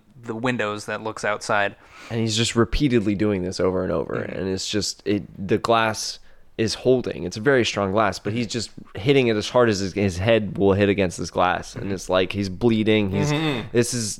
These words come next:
Speaker 3: It's, it's
Speaker 2: intense.
Speaker 3: disgusting.
Speaker 1: Horrifying.
Speaker 2: And the glass,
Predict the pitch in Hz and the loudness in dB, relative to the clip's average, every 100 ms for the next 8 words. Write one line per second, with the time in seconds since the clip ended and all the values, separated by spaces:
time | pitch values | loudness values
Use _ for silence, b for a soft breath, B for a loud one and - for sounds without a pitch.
0 | - 147 - - 175 170 143 135 - 143 | -6 -6 -4 0 2 4 4 2 2 4
1 | 143 117 92 104 104 104 B B B B | 6 6 2 -2 -2 -6 B B B B
2 | - 131 117 131 123 - - | 0 0 4 4 4 0 -8